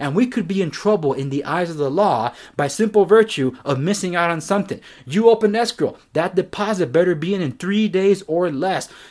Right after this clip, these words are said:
There's a lot of different things happening here that agents that are professional and up to date on their rules need to be, uh, paying attention to, because if they screw up on any little thing, even if they miss a dot on their I or didn't cross their T,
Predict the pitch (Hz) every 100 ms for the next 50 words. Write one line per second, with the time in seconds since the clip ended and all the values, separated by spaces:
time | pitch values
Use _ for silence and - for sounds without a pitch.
0 | - 139 135 - 135 131 147 208 220 165
1 | 107 180 202 180 - - - 226 214 143
2 | - 190 196 185 156 147 233 147 143 -
3 | 127 143 139 - 190 220 139 131 - 117
4 | 110 - - - 190 185 214 226 214 -
5 | - 170 160 - 160 208 175 123 135 131
6 | - - - 139 113 123 311 214 131 139
7 | _ - 131 196 247 190 131 156 214 151
8 | 139 143 - - - 139 - 190 185 185
9 | 220 214 151 117 117 92 127 - 147 120
10 | 110 170 220 - - 180 185 202 135 -
11 | 208 302 294 262 - 277 165 - 214 240
12 | 202 - - 151 143 135 233 247 156 117
13 | 196 196 202 190 170 196 156 104 135 190
14 | 180 196 196 233 - 220 185